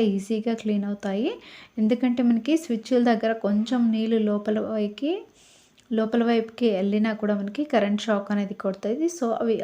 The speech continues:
ఆఫ్ ఉన్నా కూడా మనకి లోపల నీళ్ళు వెళ్ళినా షాక్ కొడుతుంది. కాబట్టి ఒకవేళ మీకు, ఆ, రిస్క్ ఎందుకు అనిపిస్తే మెయిన్ ఆఫ్ చేసేసి ఆ తర్వాత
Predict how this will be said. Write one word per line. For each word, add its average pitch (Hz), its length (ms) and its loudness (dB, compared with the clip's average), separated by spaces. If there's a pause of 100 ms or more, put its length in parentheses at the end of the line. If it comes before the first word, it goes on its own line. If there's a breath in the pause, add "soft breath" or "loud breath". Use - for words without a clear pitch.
ఆఫ్ 214 260 0
ఉన్నా 269 260 0
కూడా 220 220 -4
మనకి 214 320 -2
లోపల 226 340 0 (560 loud breath)
నీళ్ళు 233 260 6
వెళ్ళినా 214 360 2 (180)
షాక్ 208 280 -2
కొడుతుంది. 214 340 0
కాబట్టి 208 380 -4
ఒకవేళ 220 460 0
మీకు, 214 320 0 (600 loud breath)
ఆ, 226 100 -2 (640)
రిస్క్ 226 320 -4
ఎందుకు 247 300 2
అనిపిస్తే 214 600 0 (360)
మెయిన్ 226 320 6
ఆఫ్ 240 220 0
చేసేసి 214 540 0 (1400 loud breath)
ఆ 240 100 4
తర్వాత 240 380 0